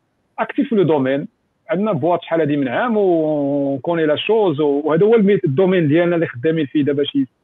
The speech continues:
سنين هادي ولا خمسه سنين ولا اكثر، هو فريمون ديال، ديال، ديال البلوك تشين. دونك عارفين السوق شنو فيه، كاينه اون، اون، كاين واحد الهيوج دوموند، ولكن مع المغرب ما، ما راه لي بروفيل قلال. دونك الناس،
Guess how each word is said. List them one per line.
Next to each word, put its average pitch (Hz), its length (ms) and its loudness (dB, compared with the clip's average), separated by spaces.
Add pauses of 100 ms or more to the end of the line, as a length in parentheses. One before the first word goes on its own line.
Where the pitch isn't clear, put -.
(120)
سنين 156 200 0
هادي 139 160 0
ولا 143 120 -2
خمسه 156 320 -8 (1000)
سنين 160 180 -2
ولا 139 140 0
اكثر، 269 280 -4 (300)
هو 196 500 2
فريمون 226 460 0
ديال، 185 340 0
ديال، 175 240 2
ديال 175 120 2
البلوك 156 320 0
تشين. 127 280 -10
دونك 180 200 0 (200)
عارفين 214 320 0
السوق 214 320 -2
شنو 160 240 -2
فيه، 127 200 -6
كاينه 196 200 0
اون، 196 260 -2
اون، 156 240 0 (580)
كاين 180 160 -2
واحد 147 280 0
الهيوج 147 680 2
دوموند، 175 540 0 (340)
ولكن 220 320 2
مع 226 100 2
المغرب 208 420 2
ما، 208 260 4
ما 196 300 0
راه 196 100 2
لي 190 80 0
بروفيل 214 320 -4
قلال. 127 300 -4 (680)
دونك 170 220 -2
الناس، 202 340 2